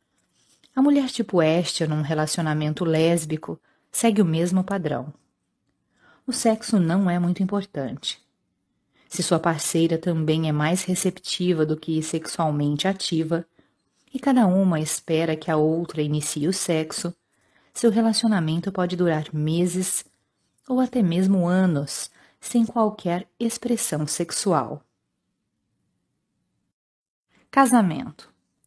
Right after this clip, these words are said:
A mulher tipo Estia adapta-se à ideia fora de moda de "boa esposa", entre aspas.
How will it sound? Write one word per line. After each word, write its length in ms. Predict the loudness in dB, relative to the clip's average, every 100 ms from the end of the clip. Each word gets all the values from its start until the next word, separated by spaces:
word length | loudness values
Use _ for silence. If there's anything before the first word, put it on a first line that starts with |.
| _ _ _ _ _ _ -2
A 80 | 4
mulher 440 | 6 6 6 6 2
tipo 360 | -2 2 4
Estia 540 | 4 2 0 -2 -4 -6
adapta-se 1000 | -8 -2 2 2 2 -4 -6 -4 -2 -2 -2
à 340 | 0 2 4
ideia 520 | 2 2 2 4 2 0
fora 480 | -2 2 4 4
de 140 | 4 4
moda 480 | 6 6 4 4 2
de 500 | 0 0 0 0 -4 _ _ _ _ -4
"boa 460 | 4 4 6 4
esposa", 800 | 4 0 -4 -4 -4 -2 -4 -6 _ _ _
entre 300 | -8 -6 -2
aspas. 600 | -2 -2 -8 -8 -6 -6